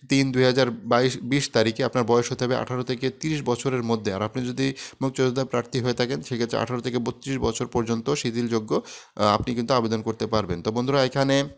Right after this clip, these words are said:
যে জিনিসটা লক্ষ্য করুন, সম্পূর্ণ কিন্তু অনলাইনে আবেদন করতে হবে। অনলাইনে আবেদনের জন্য এলজিইডি ডট টেলিটক ডট কম ডট বিডি ওয়েবসাইটে চলে যাবেন। এই ওয়েবসাইটে কিন্তু যেয়ে আপনাদের কিন্তু আবেদন সম্পূর্ণ করতে হবে।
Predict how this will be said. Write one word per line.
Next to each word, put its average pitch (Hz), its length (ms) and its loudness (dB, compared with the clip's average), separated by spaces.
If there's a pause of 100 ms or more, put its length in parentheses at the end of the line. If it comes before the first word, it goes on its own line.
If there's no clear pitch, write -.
(920)
যে 120 120 2
জিনিসটা 127 380 2
লক্ষ্য 120 240 2
করুন, 135 240 2
সম্পূর্ণ 139 420 0
কিন্তু 139 200 -2
অনলাইনে 135 480 2
আবেদন 123 300 0
করতে 120 260 -2
হবে। 120 140 2
অনলাইনে 131 440 0
আবেদনের 123 420 -2
জন্য 117 300 0 (280)
এলজিইডি 127 680 0
ডট 120 240 -2
টেলিটক 131 440 -2
ডট 113 220 -2
কম 123 220 -2
ডট 117 140 0
বিডি 117 260 -2
ওয়েবসাইটে 117 380 0
চলে 117 200 -2
যাবেন। 117 240 -2
এই 113 60 -4
ওয়েবসাইটে 117 380 -2
কিন্তু 117 300 -6
যেয়ে 120 180 0
আপনাদের 113 260 -2
কিন্তু 113 240 -4
আবেদন 110 300 -2
সম্পূর্ণ 110 420 -4
করতে 110 280 -4
হবে। 92 220 -2